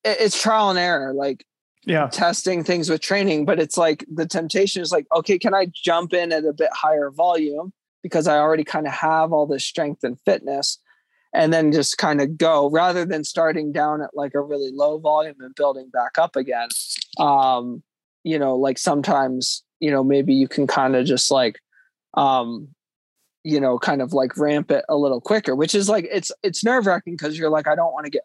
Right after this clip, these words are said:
Speaker 1: hurt. I don't wanna break the training rules."
Speaker 2: Yeah.
Speaker 1: But again, like, there's all, it, you know, there's all, you, you just kinda, like, try stuff and tr-, you know, see what works and what doesn't. And, like, I know that, like, I, I think I've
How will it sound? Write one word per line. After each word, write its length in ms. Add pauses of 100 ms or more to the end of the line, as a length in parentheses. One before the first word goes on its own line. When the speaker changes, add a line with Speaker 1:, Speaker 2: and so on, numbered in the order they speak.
(120)
Speaker 1:
hurt. 240
I 60
don't 140
wanna 180
break 320
the 80
training 520
rules." 460 (220)
Speaker 2:
Yeah. 340
Speaker 1:
But 140
again, 360
like, 300 (180)
there's 240
all, 460 (1040)
it, 240
you 140
know, 180
there's 200
all, 220
you, 220
you 240
just 220
kinda, 320
like, 220
try 260
stuff 480
and 420 (220)
tr-, 140 (120)
you 180
know, 320
see 220
what 160
works 260
and 120
what 160
doesn't. 360
And, 160
like, 260 (200)
I 80
know 300
that, 180
like, 320 (640)
I, 260
I 100
think 360 (160)
I've 320